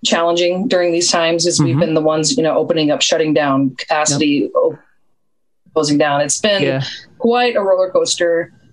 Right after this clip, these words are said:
Speaker 1: Um, but Black Raven makes amazing beer, and they
Speaker 2: Mm-hmm.
Speaker 1: have a great leadership, um, very smart business owners there. There's a reason I've been there for as long as I have. They're
Speaker 2: And a
Speaker 1: great
Speaker 2: great
Speaker 1: company to work
Speaker 2: reputation
Speaker 1: for.
Speaker 2: as well.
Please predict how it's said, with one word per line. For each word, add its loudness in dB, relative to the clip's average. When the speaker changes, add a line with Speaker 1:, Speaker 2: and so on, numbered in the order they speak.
Speaker 1:
Um, 0
but 2
Black 0
Raven 0
makes -2
amazing 0
beer, 0
and 2
they 2
Speaker 2:
Mm-hmm. 0
Speaker 1:
have 0
a 2
great 0
leadership, 0
um, 0
very 2
smart 0
business 0
owners 0
there. 0
There's 2
a 2
reason 0
I've 0
been -10
there 2
for -2
as 0
long 0
as -2
I 0
have. -2
They're 0
Speaker 2:
And 2
a 0
Speaker 1:
great 0
Speaker 2:
great 0
Speaker 1:
company 0
to 4
work 0
Speaker 2:
reputation 2
Speaker 1:
for. 0
Speaker 2:
as -4
well. -2